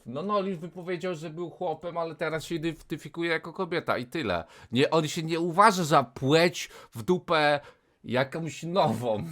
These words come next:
<laughs> No, w transpłciowości nie chodzi o to, że oni wymyślają nową płeć, tylko uznają, że się źle urodzili,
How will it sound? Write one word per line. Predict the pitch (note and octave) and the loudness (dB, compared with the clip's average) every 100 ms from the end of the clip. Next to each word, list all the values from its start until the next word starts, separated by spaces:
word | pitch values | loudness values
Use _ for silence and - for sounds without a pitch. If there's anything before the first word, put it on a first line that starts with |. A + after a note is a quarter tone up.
| B2+ | -10
<laughs> | C#3 C#3 | -10 -6
No, | D3 D3 - _ _ _ _ | -6 -6 -14 _ _ _ _
w | - - | -20 -16
transpłciowości | - D#3+ D#3 F3 - - E3 - D#3+ D#3 E3 - - | -4 2 4 4 0 -10 -6 -2 -2 0 -4 -6 -4
nie | E3 | -2
chodzi | D#4 C4 D#3 | -2 -2 -2
o | D#3+ | -2
to, | D3+ C#3+ | -2 -4
że | C#3 | 0
oni | D3 C#3+ | 0 -2
wymyślają | C3+ C#3 C3+ - C3+ B2+ | -6 -6 -6 0 2 2
nową | C3 A#2 A#2+ | -2 -6 -12
płeć, | - B2 A#2+ A#2 - - C#3+ | -6 -4 -4 -6 -20 -20 -16
tylko | A#2+ B2 C#3 | -10 -2 -2
uznają, | D3 C3+ B2+ C#3+ C#3+ C#3+ | -2 -4 2 4 4 0
że | C3 D3 C#3 C#3+ - _ _ _ | -6 -4 -2 -4 -8 _ _ _
się | C#3+ | -10
źle | C3+ C3+ D#3 D#3+ | -8 -6 -4 -4
urodzili, | E3 E3 D3+ D3+ G#2+ | -6 -8 -8 -8 -8